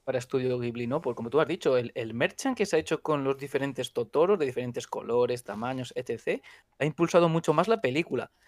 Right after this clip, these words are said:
Que la película está muy bien, está guay, es muy entretenida. Pero claro, es que al fin y al cabo me sacas un Snorlax,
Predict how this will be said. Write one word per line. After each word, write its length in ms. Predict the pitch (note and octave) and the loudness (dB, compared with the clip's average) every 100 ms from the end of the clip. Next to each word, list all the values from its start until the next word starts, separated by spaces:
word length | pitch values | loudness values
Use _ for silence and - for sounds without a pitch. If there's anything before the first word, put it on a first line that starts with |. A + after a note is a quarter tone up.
| _ | _
Que 60 | - | 0
la 60 | B2+ | 2
película 320 | C3 F3+ C#4+ | 2 -2 -2
está 280 | - E3+ - - | 0 -2 -4 -6
muy 160 | C#3+ | -4
bien, 280 | A#2+ F#3+ C#4+ | 0 0 0
está 200 | B2+ D3 | 0 0
guay, 360 | A#2+ E3 E4 A#3 | 6 6 6 2
es 100 | D3 | 0
muy 100 | C#3+ | -2
entretenida. 600 | C3 B2+ C3+ C4+ C3+ _ _ _ _ - | -2 -2 0 0 0 _ _ _ _ -6
Pero 220 | A2 A2 | -4 -2
claro, 140 | A2 A#2 | -2 -4
es 60 | |
que 100 | - | -4
al 60 | A2 | -6
fin 120 | A#2+ | -4
y 40 | A#2+ | 0
al 60 | |
cabo 200 | C#3+ C#3 | 4 4
me 240 | A#2 A#2 A#2 | 4 -2 -2
sacas 340 | B2+ B2+ B2 | -2 -2 2
un 380 | C3+ C3+ C3+ C3+ _ _ - B2+ | 4 4 2 -2 _ _ -14 -8
Snorlax, 720 | - D#3 E3+ B2 B2 - | 2 4 4 4 -2 -8